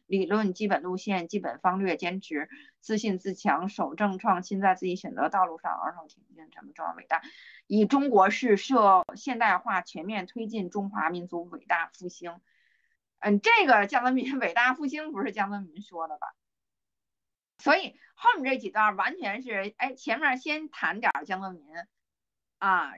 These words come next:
然后后面儿，哎，就把他现在的这个施政方针讲一段儿，非常有意思。我反正觉得当时在悼念邓小平的时候不是这样的，绝对不是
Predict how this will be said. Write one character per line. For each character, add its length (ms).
然 120
后 160
后 260
面 100
儿， 120
哎， 120
就 120
把 180
他 160
现 240
在 220
的 100
这 140
个 100
施 160
政 220
方 260
针 220
讲 120
一 40
段 140
儿， 140
非 160
常 240
有 160
意 180
思。 180
我 360
反 160
正 100
觉 160
得 180
当 220
时 80
在 200
悼 200
念 180
邓 100
小 180
平 140
的 200
时 80
候 180
不 160
是 220
这 160
样 200
的， 120
绝 180
对 160
不 140
是 200